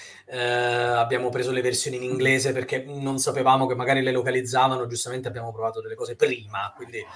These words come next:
Speaker 2: Mm.
Speaker 1: la novità magari noi non l'abbiamo trovata. Recupero qualche commentino. C'è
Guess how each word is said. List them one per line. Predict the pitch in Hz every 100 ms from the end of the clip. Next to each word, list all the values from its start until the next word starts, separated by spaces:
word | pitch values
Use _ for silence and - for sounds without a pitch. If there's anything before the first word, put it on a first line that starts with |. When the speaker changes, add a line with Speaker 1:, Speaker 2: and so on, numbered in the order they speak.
| - 117
Speaker 2:
Mm. | 113
Speaker 1:
la | 135
novità | 135 135 151
magari | 139 131 131
noi | 123 117
non | 110
l'abbiamo | 107 110 107
trovata. | 101 98 - _ - - - -
Recupero | - 247 269 269
qualche | 302 294 -
commentino. | - 190 151 139 131 117 101 101 95 _ - - - _
C'è | - 220 151 -